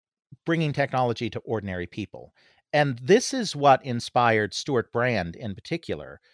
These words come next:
who was the founder of the Whole Earth Catalog. He believed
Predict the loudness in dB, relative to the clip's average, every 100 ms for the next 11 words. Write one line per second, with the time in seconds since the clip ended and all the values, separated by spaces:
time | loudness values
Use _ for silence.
0 | _ _ 2 8 8 6 0 2 2 -2
1 | -2 -2 -2 -4 -4 -4 -4 -10 -12 -12
2 | -18 _ _ _ -6 -2 0 0 2 2
3 | 2 0 -4 -8